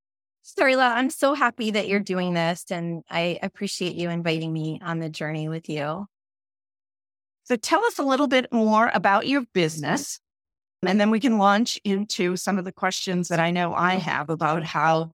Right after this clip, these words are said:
Speaker 2: um, H R can be a stronger strategic business partner.
Speaker 1: Yeah, of course. Well, I, cer-, I started my career really young. I,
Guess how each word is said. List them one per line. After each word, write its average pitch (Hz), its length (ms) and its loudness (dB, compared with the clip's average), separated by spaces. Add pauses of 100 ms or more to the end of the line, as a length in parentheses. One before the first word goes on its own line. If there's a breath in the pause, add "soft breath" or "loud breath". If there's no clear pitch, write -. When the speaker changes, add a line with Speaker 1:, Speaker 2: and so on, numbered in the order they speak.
(100)
Speaker 2:
um, 165 380 -2
H - 180 -4
R 170 160 2
can 170 140 -8
be 165 100 -4
a 165 60 -2
stronger 156 520 -2
strategic - 640 -6
business - 360 -10
partner. 131 440 -4 (920)
Speaker 1:
Yeah, 262 360 2
of 208 120 -4
course. 233 440 -2
Well, 233 400 4
I, 214 280 2
cer-, - 260 -2
I 226 120 2
started 247 720 0
my 208 100 2
career 208 240 -2
really 202 280 2
young. 190 480 2
I, 180 340 -2